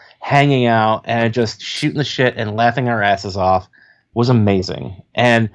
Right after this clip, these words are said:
you know, I don't even remember half the stuff we talked about, but I know at one point, like, Terry and I had a discussion about music. I know at one point Rob jumped in with some, some stuff about movies and, like, uh, just different conversations that were happening in the room and having fun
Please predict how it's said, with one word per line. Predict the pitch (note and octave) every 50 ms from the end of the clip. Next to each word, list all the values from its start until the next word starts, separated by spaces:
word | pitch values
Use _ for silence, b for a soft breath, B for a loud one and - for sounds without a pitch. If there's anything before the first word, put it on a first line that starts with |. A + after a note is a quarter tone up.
| b b b b b b b -
you | - - E3 E3
know, | D3+ D3
I | - - G#3+
don't | B3 B3+
even | A#3+
remember | A3 G3+ G3+ F#3 D3+
half | - - - D#3 D3+ -
the | C#3
stuff | - - - B2 -
we | B2+
talked | A2+ - C3+ A#2+ A#2 -
about, | G#2+ A2+ G2 -
but | A#2 A2+
I | A2+ A#2+
know | C3+ C#3+ C#3+
at | -
one | C3 C#3 C3+ A#2+
point, | - - C#3 C3 B2 -
like, | G#2 G#2+ G2+
Terry | - - B2+ B2 A#2+
and | A#2+ A#2
I | A2+ A2
had | G#2+ A#2 G#2+ G#2
a |
discussion | G2+ G2 G2 - - - A2 G#2+ - A2+ G#2
about | F#2+ G2+ G2 F2+ -
music. | E3+ G#3 G3 E3+ F3 E3+ D3+ D3 -
I | B2
know | G#2+ A2
at | G#2+ F2+
one | A2+ A2 G#2+
point | - - A#2 G#2+ G#2 G2+ G2+ B B B B B B B B B
Rob | - A#2 B2+ B2 B2 A#2 A2+
jumped | B2 C3+ B2 A#2 B2+
in | B2+ A#2 A#2
with | A#2 A2+ A2 A2+
some, | - - A#2+ G#2+ G#2 G#2+ G#2 -
some | - - A2+
stuff | G2+ - - A2+ G#2 -
about | G#2+ G2 F#2+ F2+ -
movies | D3+ F3+ F#3 F3 E3+ E3 D#3+ D3+ C#3 A#2
and, | B2 A2+ A2
like, | G#2+ G#2+ G#2 F#2 F2+ - _ B B B B B B B B B
uh, | - A2 G#2 G#2 G#2 G2+ G2 G2 G2+ G2+ G#1+ G1+ G1+ G1+ G1+ - C3+
just | A#2+ F3 F#3 F3 - -
different | - - F3+ D3 -
conversations | D3 D3 C3+ B2+ A#2 - C#3 B2+ - - A#2+
that | A2 B2 D#2+
were | G2
happening | G2+ - B2 A2 G#2 G#2 A2+ A2 G#2 G#2
in | G2+
the | G2+ F#2+
room | G2+ G2+ G2 G2 G2 F#2+ F#2+ G2 G#2+ -
and | G2 G#2 G#2 G2+ G2+ -
having | - - - B2 A#2+ A2 A2+ G2+ F#2
fun | - - - G#2+ F#2+ F#2 F#2 F#2 F#2+ F#2+ F#2+